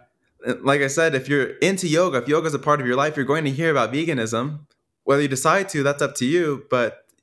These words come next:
veganism is definitely there, rooted in this tradition. You know, if yoga is a part of your life,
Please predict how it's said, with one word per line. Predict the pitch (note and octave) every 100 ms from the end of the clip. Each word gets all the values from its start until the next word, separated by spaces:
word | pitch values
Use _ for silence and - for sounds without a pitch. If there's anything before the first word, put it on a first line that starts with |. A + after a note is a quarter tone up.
| _ _ _ _ _ A#2
veganism | C#3+ F#3 F3+ E3+ D3+ C3+
is | A#2+
definitely | D3 D#3 D3 A#2
there, | C3+ B2+ G2 B2+ - _ _ _ _ _
rooted | A#2+ D3+ C3 -
in | C3+ C3
this | A2+ A2+ -
tradition. | A#2 B2 C3+ G2 G#2 - _ _ _ -
You | C#3+
know, | B2+
if | B2
yoga | C3+ C#3+ C#3+ C#3+
is | C3
a |
part | B2 C3+ B2
of |
your | A#2+
life, | C#3 C#3+ C#3 -